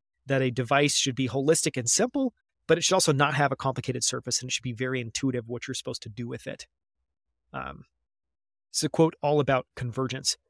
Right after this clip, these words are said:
"The place where Apple has been standing for the last two decades is exactly where computer technology and the consumer electronic markets are converging. So it's not like we're having to cross the river to go somewhere else. The other side of the river is coming to us."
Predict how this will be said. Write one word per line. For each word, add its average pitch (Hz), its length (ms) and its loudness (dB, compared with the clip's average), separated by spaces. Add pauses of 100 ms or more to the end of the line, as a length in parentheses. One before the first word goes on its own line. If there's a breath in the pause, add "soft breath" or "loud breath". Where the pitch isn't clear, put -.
(120)
"The 147 80 -4
place 277 260 4
where 202 100 0
Apple 185 280 4
has 160 120 4
been 160 140 0
standing 156 400 2
for - 100 -6
the 135 60 -4
last 151 260 -2
two 170 120 0
decades 139 380 0
is 147 200 0
exactly 156 540 2
where 175 180 4
computer 180 400 -2
technology 139 800 -2
and 139 100 -4
the 131 60 -4
consumer 175 480 0
electronic 143 500 -2
markets 120 320 -8
are 117 80 -8
converging. 127 560 -8 (380)
So - 140 2
it's - 120 0
not 240 160 4
like 240 180 4
we're 185 100 2
having 165 240 2
to 139 60 -2
cross 165 380 -2
the 156 100 -2
river 143 220 0
to 127 80 -2
go 135 200 -2
somewhere 127 320 -4
else. 117 300 -2 (260 soft breath)
The 156 200 -2
other 175 240 2
side 139 320 4
of 135 80 -4
the 135 80 -4
river 120 400 -8
is 120 100 -6
coming 120 380 -10 (120)
to - 180 -8
us." - 340 0